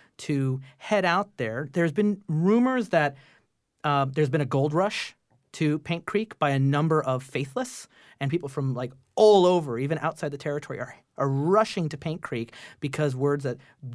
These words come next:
gold is just being lifted out of the river. You don't even have to go into the mine. It's just, there's just gold to be found. And so everyone's been heading there. So, uh, uh, Bride of, Bridal Falls and, and the, and the, the Order of the Dogs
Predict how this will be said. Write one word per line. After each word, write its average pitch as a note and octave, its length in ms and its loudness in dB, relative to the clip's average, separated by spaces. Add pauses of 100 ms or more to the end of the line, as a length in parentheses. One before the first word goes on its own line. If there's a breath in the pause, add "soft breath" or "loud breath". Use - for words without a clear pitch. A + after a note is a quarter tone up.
gold E3+ 480 4
is C3 140 -2
just C#3 180 -2
being B2 320 0
lifted C#3 380 0
out A#2 160 -4
of A2 100 -6
the G2+ 80 -10
river. G2 320 -14 (340 soft breath)
You C#3 160 0
don't E3 80 2
even D3+ 120 0
have C3+ 100 -6
to C3 60 -8
go C#3 140 0
into B2+ 160 -2
the A2 80 -8
mine. A2+ 460 -4
It's B2+ 160 -8
just, D3+ 260 0
there's C#3 180 0
just B2+ 220 -4
gold F3 400 2
to E3+ 80 -2
be D3+ 140 2
found. C#3 600 2
And C#3+ 200 -2
so C#3 180 0
everyone's D3+ 320 0
been C#3 100 -2
heading D3 180 -2
there. C3 140 -4 (280 loud breath)
So, D#3 440 2
uh, D3+ 200 0 (100)
uh, C#3 320 0 (180)
Bride D#3+ 380 2
of, D3+ 260 -12
Bridal D#3+ 280 0
Falls C3+ 440 -2
and, C3 240 -4
and C3 140 -2
the, C3 200 -4
and C3 140 -2
the, B2 280 -6
the B2+ 100 -4
Order B2+ 260 -4
of A#2+ 100 -8
the A#2 60 -8
Dogs A2+ 320 -8